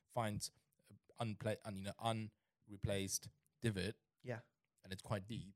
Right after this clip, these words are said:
Speaker 2: Yeah. No, I agree.
Speaker 1: And
Speaker 2: I,
Speaker 1: you'd
Speaker 2: I'm,
Speaker 1: be
Speaker 2: I'm surprised.
Speaker 1: absolutely
Speaker 2: Yeah, yeah.
Speaker 1: miffed.
Speaker 2: I'm, I'm surprised that they haven't changed that already. What
Speaker 1: I'm
Speaker 2: would the rule
Speaker 1: surprised.
Speaker 2: be? Like, you, you, you're allowed to go six inches to the left, right, or back?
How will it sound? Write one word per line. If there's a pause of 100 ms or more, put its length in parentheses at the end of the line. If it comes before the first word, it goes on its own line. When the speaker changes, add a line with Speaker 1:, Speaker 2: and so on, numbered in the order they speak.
(140)
Speaker 2:
Yeah. (440)
No,
I
agree. (260)
Speaker 1:
And
Speaker 2:
I,
Speaker 1:
you'd
Speaker 2:
I'm,
Speaker 1:
be
Speaker 2:
I'm
surprised.
Speaker 1:
absolutely
Speaker 2:
Yeah,
yeah. (200)
Speaker 1:
miffed.
Speaker 2:
I'm,
I'm
surprised (140)
that
they
haven't
changed
that
already. (420)
What
Speaker 1:
I'm
Speaker 2:
would
the
rule
Speaker 1:
surprised.
Speaker 2:
be?
Like, (120)
you,
you,
you're
allowed
to
go
six
inches
to
the
left,
right,
or
back?